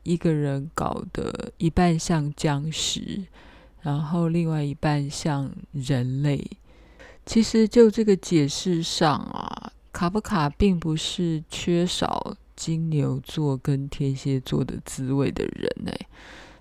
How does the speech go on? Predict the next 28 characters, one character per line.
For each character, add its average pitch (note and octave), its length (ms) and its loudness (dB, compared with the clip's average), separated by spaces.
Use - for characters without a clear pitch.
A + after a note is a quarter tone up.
他 G3+ 180 -2
反 D3+ 280 2
而 C#3+ 100 0
是 E3+ 300 -4
深 F3 440 0
化 D#3 360 -2
了 - 260 -4
金-， D#3 280 -4
金 D#3 240 -2
牛 C#3 220 0
座 D3 200 -2
跟 C#3+ 280 -2
天 C#3 280 -2
蝎 C3+ 260 -2
座 C3+ 360 -2
的 - 180 -8
这 E3+ 160 2
两 C#3 320 0
种 - 420 -4
非 D3+ 140 0
常 C#3+ 260 -2
非 - 80 -2
常 - 100 -4
强 - 400 -4
大 - 380 -2
的 - 280 -8
力 C#3+ 240 2
量 - 380 -2